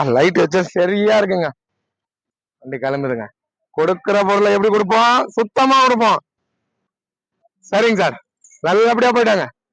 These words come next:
போயிட்டு எனக்கு ஃபோன் பண்ணுங்க. நல்லபடியா போங்க. சரிங்க, சரிங்க, சரிங்க.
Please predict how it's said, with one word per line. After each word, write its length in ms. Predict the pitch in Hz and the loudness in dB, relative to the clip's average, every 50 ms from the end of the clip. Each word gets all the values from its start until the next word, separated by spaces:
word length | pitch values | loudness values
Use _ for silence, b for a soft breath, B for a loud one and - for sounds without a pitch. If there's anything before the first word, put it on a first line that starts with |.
| _ _ _ _ _ _ _ _ - | _ _ _ _ _ _ _ _ -2
போயிட்டு 220 | 202 240 226 247 | 0 0 2 2
எனக்கு 180 | 240 240 226 196 | 0 0 0 0
ஃபோன் 160 | 233 240 233 | 0 0 0
பண்ணுங்க. 220 | 226 214 190 170 160 | 0 0 0 0 0
நல்லபடியா 300 | 170 196 214 214 220 220 196 | 0 0 2 2 0 0 0
போங்க. 140 | 190 160 - - _ - | 0 -2 -4 -6 _ -4
சரிங்க, 220 | 185 180 170 123 101 _ - | -2 -2 -2 -2 -6 _ -18
சரிங்க, 160 | 110 104 - _ _ - | -18 -18 -18 _ _ -6
சரிங்க. 220 | 156 139 120 104 | -4 -4 -4 -6